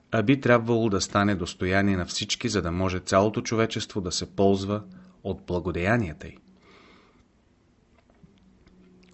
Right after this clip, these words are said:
Уния, които знаят естеството на тайната наука,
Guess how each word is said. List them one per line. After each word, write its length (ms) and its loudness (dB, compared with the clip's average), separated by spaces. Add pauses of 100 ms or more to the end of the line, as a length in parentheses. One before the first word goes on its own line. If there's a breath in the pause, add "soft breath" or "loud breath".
Уния, 260 10
които 240 6
знаят 560 6
естеството 560 2
на 140 2
тайната 340 4
наука, 500 2